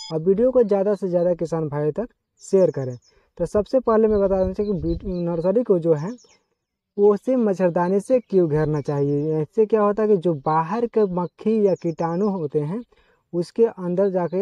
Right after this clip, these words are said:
यानी कि नर्सरी के अंदर जाकर attack ना करें। यहाँ complete देख सकते हैं कि कहीं भी किसी कीड़ा का attack इसमें नहीं है। और बात की जड़ से लेके ऊपर तक कितना सुंदर से इसका कोमलता की बात की जाए,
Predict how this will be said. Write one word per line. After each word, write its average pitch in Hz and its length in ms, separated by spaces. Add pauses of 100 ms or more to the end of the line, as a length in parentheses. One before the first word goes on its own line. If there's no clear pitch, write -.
यानी 180 260
कि - 80
नर्सरी 170 380
के 196 80
अंदर 170 240
जाकर 156 340
attack 180 300 (260)
ना 160 220
करें। 120 280 (1000)
यहाँ 175 260
complete 202 460
देख 190 220
सकते 214 300
हैं 208 100
कि 208 120
कहीं 180 300
भी 202 100
किसी 180 280
कीड़ा - 1300
का 190 240
attack 190 360 (120)
इसमें 175 300
नहीं 165 440
है। 208 220
और 170 340
बात 175 320
की 196 360
जड़ 170 260
से 190 160
लेके 185 320 (420)
ऊपर 175 320
तक 175 180 (480)
कितना 180 300
सुंदर 175 340
से 170 160
इसका 165 200 (120)
कोमलता 165 480
की 185 140
बात 160 220
की 156 180
जाए, 151 260